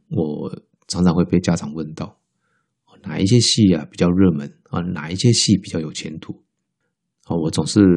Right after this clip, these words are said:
啊，笑而不答啦，吼。哦，为什么？哦，因为我，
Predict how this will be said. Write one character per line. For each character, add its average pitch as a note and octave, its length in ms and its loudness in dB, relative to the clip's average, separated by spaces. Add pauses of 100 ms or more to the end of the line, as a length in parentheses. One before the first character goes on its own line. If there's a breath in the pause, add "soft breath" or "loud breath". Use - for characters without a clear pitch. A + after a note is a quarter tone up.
(400)
啊， - 220 -6
笑 F#2 220 2
而 C#2+ 80 -6
不 - 140 -4
答 - 240 -6
啦， - 100 -20
吼。 - 300 -16 (920)
哦， - 140 -8
为 - 80 6
什 - 160 2
么？ D#2 80 -12 (520)
哦， - 100 -4
因 A#2 100 4
为 A2+ 80 6
我， E2+ 160 4